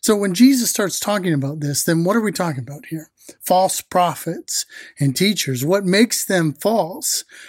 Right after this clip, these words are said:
is the claim to represent God rightly, to represent truth, or even to represent the needs of us.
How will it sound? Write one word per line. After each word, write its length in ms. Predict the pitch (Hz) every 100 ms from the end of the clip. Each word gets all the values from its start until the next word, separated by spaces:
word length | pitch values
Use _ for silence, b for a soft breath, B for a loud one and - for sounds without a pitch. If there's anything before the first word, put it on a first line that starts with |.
| B B -
is 260 | 160 160
the 100 | 147
claim 400 | 190 - 180 180 175
to 120 | 170
represent 640 | 143 120 160 139 151 190
God 540 | 151 143 139 151 160 165
rightly, 640 | 170 233 269 - 131 - _ _ _ _ _ _
to 80 | 156
represent 600 | 175 180 185 170 190 185
truth, 680 | - - 214 214 - - - B B B
or 380 | - 208 277 240
even 440 | 262 175 156 165 160
to 120 | 180
represent 500 | 185 190 175 156 151
the 80 | 151
needs 760 | 147 165 165 160 139 - - _ _
of 140 | 139 143
us. 560 | 226 - - - -